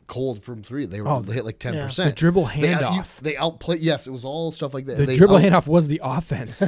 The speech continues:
Speaker 2: <laughs>
Speaker 1: they outplayed us. They, or they outplayed Michigan State, but, like, the shots didn't fall, so Michigan State ended up winning.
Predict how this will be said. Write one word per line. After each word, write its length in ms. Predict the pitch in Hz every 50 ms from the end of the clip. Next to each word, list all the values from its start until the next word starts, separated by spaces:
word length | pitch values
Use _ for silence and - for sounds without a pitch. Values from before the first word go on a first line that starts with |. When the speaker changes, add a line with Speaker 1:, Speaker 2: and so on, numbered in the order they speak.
| -
Speaker 2:
<laughs> 120 | - 175 -
Speaker 1:
they 140 | 135 143 127
outplayed 500 | 127 151 160 - - - 143 165 180 156
us. 440 | 123 113 110 - - - - - _ _ -
They, 240 | - 120 117 131 127
or 140 | 110 123 135
they 100 | 123 131
outplayed 400 | 123 139 147 - - 156 185 208
Michigan 320 | 170 123 110 - 101 101 101
State, 420 | - - - 107 104 120 - - -
but, 180 | - 123 104 107
like, 280 | 123 120 113 - - _ _ _ -
the 100 | 101 101
shots 320 | - - 117 110 117 -
didn't 220 | - - 117 110 110
fall, 320 | - 131 147 180 175 131
so 240 | - - 104 98 - _ _ -
Michigan 240 | 95 101 - - 98
State 200 | - - 101 104
ended 160 | 107 110 110
up 120 | 110 107 92
winning. 320 | 104 113 139 139 90 62